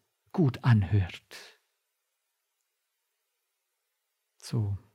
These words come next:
entscheide du. Schau im Spiegel, welches Weltbild hast du? Unter welchem Weltbild steht die Lehre über die Ansteckung? Wisst ihr, Ansteckung muss ja etwas sein, was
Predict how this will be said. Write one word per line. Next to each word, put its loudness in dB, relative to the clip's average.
entscheide -4
du. -6
Schau 2
im 2
Spiegel, -2
welches 2
Weltbild -4
hast -18
du? -20
Unter 10
welchem 6
Weltbild 2
steht 2
die 8
Lehre 6
über 2
die 4
Ansteckung? -4
Wisst 6
ihr, 12
Ansteckung 6
muss 8
ja 6
etwas 0
sein, 4
was 2